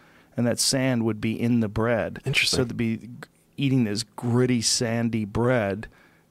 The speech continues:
Speaker 1: and that's, that's what they ate. And it would just chew their fucking teeth away to nothing.
Speaker 2: That's fascinating. Yeah, it's,
Speaker 1: Yeah.
Speaker 2: it's, it's this marriage of archaeology and anthropology and, uh, sociology
Speaker 1: Yeah.
Speaker 2: even that gives,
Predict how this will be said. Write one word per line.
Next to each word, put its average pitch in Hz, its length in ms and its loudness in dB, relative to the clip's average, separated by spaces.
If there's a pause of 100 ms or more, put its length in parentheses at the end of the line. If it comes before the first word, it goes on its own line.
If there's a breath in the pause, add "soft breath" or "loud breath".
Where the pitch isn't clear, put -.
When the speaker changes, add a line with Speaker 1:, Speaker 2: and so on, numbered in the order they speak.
Speaker 1:
and 120 160 0
that's, 120 340 0
that's 120 240 -2
what 117 120 -2
they 104 160 -6
ate. 110 400 -2
And - 320 -6
it - 20 2
would 110 80 -2
just - 280 -4 (220)
chew - 280 2
their 113 140 -2
fucking 120 420 -4
teeth 131 280 -2
away 104 200 -4
to 98 100 -8
nothing. 104 460 -6
Speaker 2:
That's 101 160 -6
fascinating. 85 460 -2 (360 loud breath)
Yeah, 147 140 4
it's, 127 180 4
Speaker 1:
Yeah. 117 60 2
Speaker 2:
it's, 123 240 2
it's 135 160 2
this 147 160 2
marriage 123 340 4
of 113 100 2
archaeology 107 560 4
and 95 120 0
anthropology 92 800 2
and, 87 160 -4
uh, - 420 -14
sociology 107 600 4
Speaker 1:
Yeah. 104 40 4
Speaker 2:
even 104 380 0
that 92 240 2 (580 loud breath)
gives, 110 300 4